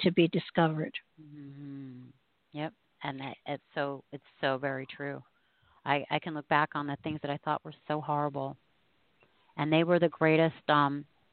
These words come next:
Speaker 2: learning experiences, which again is that gem from the soul level perspective, from the divine perspective. If, if we can, uh, and I think forgiveness can be a really big piece of the puzzle to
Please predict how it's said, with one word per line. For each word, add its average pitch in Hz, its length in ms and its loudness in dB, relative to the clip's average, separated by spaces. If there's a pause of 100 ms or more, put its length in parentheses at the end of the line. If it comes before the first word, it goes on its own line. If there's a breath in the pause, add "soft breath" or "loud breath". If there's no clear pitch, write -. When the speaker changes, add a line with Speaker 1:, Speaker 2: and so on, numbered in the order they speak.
(380)
Speaker 2:
learning 175 380 2
experiences, 143 760 -6
which - 140 -6
again 160 460 4 (640 soft breath)
is 156 220 -2
that 147 220 6 (240)
gem 147 500 4 (240)
from 151 280 -2
the 147 100 -2 (160)
soul 170 200 4
level 143 240 4
perspective, 143 640 -6
from 143 120 -6
the 139 60 -4
divine 143 500 4
perspective. 135 680 -4 (120)
If, 131 180 -6 (200)
if - 180 -8
we 156 100 -2
can, 147 200 -2 (680 loud breath)
uh, 147 240 6
and 165 100 6
I 170 60 6
think - 200 -2
forgiveness 175 600 2
can 165 120 -4
be 156 120 2
a 151 80 4
really 165 360 2
big 156 220 0
piece 165 240 -4
of 151 60 0
the 147 60 -2
puzzle 170 340 2
to 139 60 -4